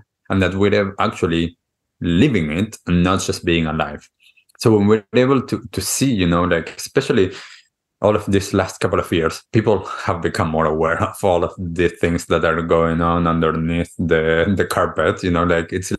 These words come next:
like, okay, we know things. What are we doing with that?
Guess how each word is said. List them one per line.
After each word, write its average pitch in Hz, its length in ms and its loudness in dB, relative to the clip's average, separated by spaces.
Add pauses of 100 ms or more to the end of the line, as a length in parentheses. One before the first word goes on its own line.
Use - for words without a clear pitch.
(140)
like, 85 340 -2
okay, 87 280 -2 (600)
we 110 200 4
know 98 540 2 (140)
things. - 360 -4
What 107 200 4
are 113 80 4
we 95 120 2
doing 82 300 2
with 76 120 -8
that? 76 260 -12